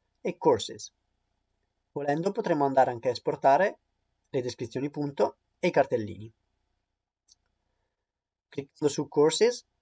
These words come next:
ci si aprirà questa nuova finestra nella quale potremo andare a selezionare diversi aspetti, come i percorsi che vogliamo esportare. Ad esempio ho scelto All,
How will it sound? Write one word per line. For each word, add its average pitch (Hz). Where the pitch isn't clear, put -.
ci -
si 147
aprirà 139
questa -
nuova 127
finestra 131
nella 151
quale 151
potremo 170
andare 143
a -
selezionare 151
diversi 131
aspetti, -
come 131
i -
percorsi 147
che -
vogliamo 117
esportare. 120
Ad 127
esempio 127
ho 120
scelto 120
All, 160